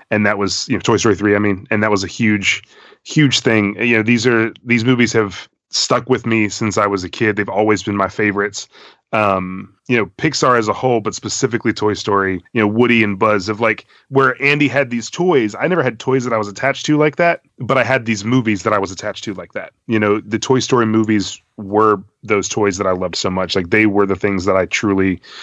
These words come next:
fell in love with. And I, and I think a large part of why I love movies so much today is because of Toy Story and because of these characters and my understanding of how deep a character can be, you know, animated or otherwise,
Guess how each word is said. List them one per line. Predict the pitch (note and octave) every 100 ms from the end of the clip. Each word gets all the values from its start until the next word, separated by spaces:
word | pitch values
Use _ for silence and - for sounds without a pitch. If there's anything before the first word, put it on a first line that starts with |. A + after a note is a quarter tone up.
| -
fell | - D3
in | A#2
love | A2 A2
with. | A2 -
And | A2
I, | A2+
and | G#2+
I | G2
think | B2+ A#2
a | A2
large | G#2+ G#2+ -
part | A#2 A2+ - _ -
of | G#2+
why | F#2+ G#2+ G#2+
I | G2+ G#2
love | G2+ G#2+ G#2 F#2
movies | G2+ G#2 G2+
so | - G#2
much | G2 G2 -
today | G2+ A2 A#2+
is | F#2
because | F2 F#2 - G2+
of | G2
Toy | - G2
Story | - - C#2 - _ - - -
and | A2+ A2
because | A2 G#2+
of | G#2
these | G2
characters | - G2+ F#2+ F2+
and | G2+ A#2
my | A#2 G#2+
understanding | G#2 G2+ - G2+ G2
of | F#2+ - - - - _
how | - B2 A2+
deep | G2 A2 -
a | G2
character | - A2+ F#2+ G#2
can | - F2+
be, | G2+ G2 G2
you | G2+
know, | G2
animated | F#2+ G2+ F#2+ F#2+
or | F#2+
otherwise, | F2+ G2+ F#2 F2 E2+